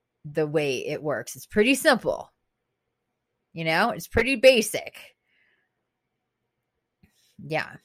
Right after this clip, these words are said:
<laughs> it's pretty basic. We tend to mistreat our bodies, deny our bodies, torture our bodies, um, neglect our bodies, abuse our bodies, because what we want.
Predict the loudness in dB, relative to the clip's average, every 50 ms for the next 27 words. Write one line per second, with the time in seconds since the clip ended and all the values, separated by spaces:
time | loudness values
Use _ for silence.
0 | _ _ _ _ _ 2 4 4 4 2 2 0 0 2 2 2 2 0 -4 -6
1 | -8 -8 -10 -10 -14 -16 -16 -16 -20 _ -20 -16 -14 -12 -10 -10 -12 -10 -4 2
2 | 6 8 8 8 8 8 8 8 8 6 4 0 -2 0 2 2 2 2 2 2
3 | 0 0 0 0 0 2 4 6 6 6 6 4 4 4 4 4 2 0 -4 -4
4 | -6 -6 -2 0 2 2 4 4 4 2 2 2 2 2 2 0 -2 -4 -4 -6
5 | -6 -8 -10 -4 -2 0 0 0 0 0 2 2 2 2 2 2 2 4 2 2
6 | 0 -2 -2 -4 -4 -6 -8 -12 -16 -18 -20 -20 -20 -20 -20 -20 -20 _ _ _
7 | -2 0 2 2 2 2 2 0 0 -2 -2 0 0 0 2 4 6 8 8 6
8 | 6 4 4 4 4 2 2 2 2 2 0 0 -2 -4 -6 -6 -6 -6 -8 -10
9 | -12 -16 -12 -10 -8 -8 -6 -2 0 0 2 4 4 6 6 6 6 4 4 4
10 | 4 2 0 -2 -4 -4 -4 -6 -8 -10 -12 -14 -14 -16 -20 _ _ _ _ _
11 | _ _ _ _ -20 -20 -20 _ _ _ _ _ _ -6 -4 -2 -2 2 2 2
12 | 2 2 -2 -4 -4 0 2 4 4 6 6 4 4 2 0 -2 -2 -4 -10 -14
13 | -16 -16 -18 -18 -18